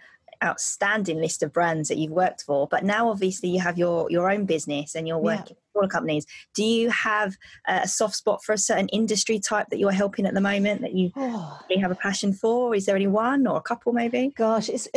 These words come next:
Speaker 2: you know, that my client list is so varied. Um, you know, I've, I'm, I'm working for a biotech. I've done some work for an I T company. There's one proposal I'm putting in at the moment, which I can't talk too much about, but it would be so exciting, is, um, a, um,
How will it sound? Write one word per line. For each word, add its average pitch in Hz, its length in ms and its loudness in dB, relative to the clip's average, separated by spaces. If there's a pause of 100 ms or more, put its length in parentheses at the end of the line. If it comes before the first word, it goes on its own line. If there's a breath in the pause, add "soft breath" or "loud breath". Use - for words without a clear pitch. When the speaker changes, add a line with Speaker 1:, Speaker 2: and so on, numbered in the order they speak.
(200)
Speaker 2:
you 254 160 0
know, 254 160 2
that 220 160 0
my 247 200 2
client 285 420 -6
list 214 260 -2
is 180 120 -4
so 233 260 0
varied. 196 840 0
Um, 180 400 -6
you 202 100 -2
know, 190 100 -4
I've, 180 200 -4
I'm, 190 220 -2
I'm 185 180 -2
working 185 240 -6
for 185 120 -10
a 175 40 -8
biotech. 202 560 -4
I've 185 80 -18
done 175 140 -10
some 180 160 -10
work 180 120 -6
for - 100 -10
an 175 60 -6
I 165 140 -6
T 214 260 -2
company. 202 680 -6 (380 loud breath)
There's 214 200 2
one 220 200 2
proposal 196 460 0
I'm 170 100 -2
putting 175 240 -8
in 170 60 -8
at - 60 -8
the 170 60 -6
moment, 185 220 -6
which 165 140 -10
I 185 40 -14
can't 190 280 -4 (120)
talk - 240 -8
too - 160 -4
much 175 160 -4
about, - 220 -4
but - 80 -6
it - 80 -4
would 185 120 -2
be 185 80 -6
so 190 220 -4
exciting, 170 720 -8
is, 170 320 -8
um, 170 320 -8 (600 soft breath)
a, 190 400 2
um, 180 380 0